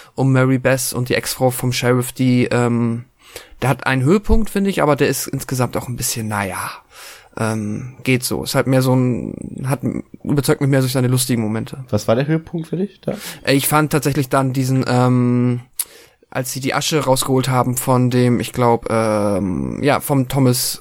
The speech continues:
Speaker 1: Crowley, ähm, diesen, dieses Gebattle zwischen dem, ähm, schwarzen Polizisten und diesem,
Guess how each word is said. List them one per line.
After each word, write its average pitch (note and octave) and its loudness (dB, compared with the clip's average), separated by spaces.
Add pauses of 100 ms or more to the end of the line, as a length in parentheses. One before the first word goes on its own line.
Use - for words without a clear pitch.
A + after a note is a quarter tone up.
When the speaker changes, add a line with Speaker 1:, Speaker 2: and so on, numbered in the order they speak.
(120)
Speaker 1:
Crowley, B2 0 (540)
ähm, A#2+ 2
diesen, B2 0 (340)
dieses B2 0
Gebattle B2 2
zwischen B2 0
dem, A#2+ 4
ähm, A2 0
schwarzen A#2+ -2
Polizisten C3 0
und B2+ 0
diesem, B2+ 2